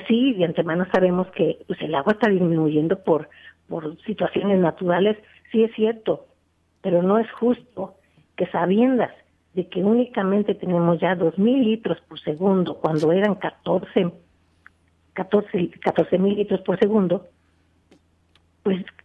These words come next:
es un abismal de, de, desde mil no-, bien estamos conscientes que son desde mil novecientos veintiséis, en mil novecientos noventa y cuatro ya eran siete mil, ahorita ya son dos mil, y nos ponen una termoeléctrica, pues yo creo que,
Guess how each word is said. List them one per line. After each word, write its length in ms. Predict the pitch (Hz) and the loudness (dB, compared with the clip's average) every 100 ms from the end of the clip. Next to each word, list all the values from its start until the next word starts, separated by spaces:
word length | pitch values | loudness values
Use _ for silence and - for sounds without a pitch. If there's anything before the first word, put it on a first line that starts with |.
| _ - | _ -12
es 120 | 190 | 0
un 120 | 262 | 2
abismal 680 | 220 175 170 175 180 226 247 | 2 0 0 2 4 2 2
de, 200 | 175 165 - | 2 0 -2
de, 220 | 165 160 | -4 -4
desde 280 | 165 151 175 | -6 -6 0
mil 140 | 226 | 2
no-, 100 | 277 180 175 - 180 | 2 0 -6 -14 -6
bien 180 | 160 220 | 0 0
estamos 300 | 226 202 202 | 2 -2 0
conscientes 440 | 220 208 202 202 202 | -2 0 0 -2 -6
que 120 | 190 | -8
son 200 | 180 170 | -2 0
desde 240 | 156 156 | 2 2
mil 180 | 151 180 | 0 2
novecientos 460 | 220 226 240 226 220 | 2 2 0 -2 2
veintiséis, 640 | 226 226 226 233 214 220 - _ - - - | 2 0 -2 0 0 -2 -8 _ -20 -20 -4
en 140 | 165 | 0
mil 140 | 190 233 | 2 4
novecientos 420 | 240 233 220 214 | 2 0 -2 0
noventa 320 | 208 214 214 | 2 0 -2
y 60 | 202 | 0
cuatro 280 | 208 202 | 0 0
ya 120 | 202 165 | -2 0
eran 200 | 175 170 | 0 0
siete 280 | 190 180 202 | 0 0 -4
mil, 480 | 233 240 233 - _ _ _ _ _ | -4 -2 -4 -6 _ _ _ _ _
ahorita 340 | - 196 196 208 | -2 -2 2 2
ya 160 | 202 - | 2 0
son 160 | 190 | 0
dos 140 | 190 202 | 2 2
mil, 360 | 233 247 247 - _ _ 208 | 2 2 0 -6 _ _ -6
y 60 | |
nos 180 | 170 160 | -2 -4
ponen 300 | 202 233 226 | 0 2 2
una 180 | 233 226 | 2 0
termoeléctrica, 840 | 220 208 208 220 220 208 202 202 196 _ _ _ _ _ _ _ - | -2 -2 0 0 -2 -8 -2 -2 -2 _ _ _ _ _ _ _ -6
pues 120 | 165 | -2
yo 140 | 170 | 0
creo 160 | 196 190 | 0 0
que, 240 | 185 156 | 0 -2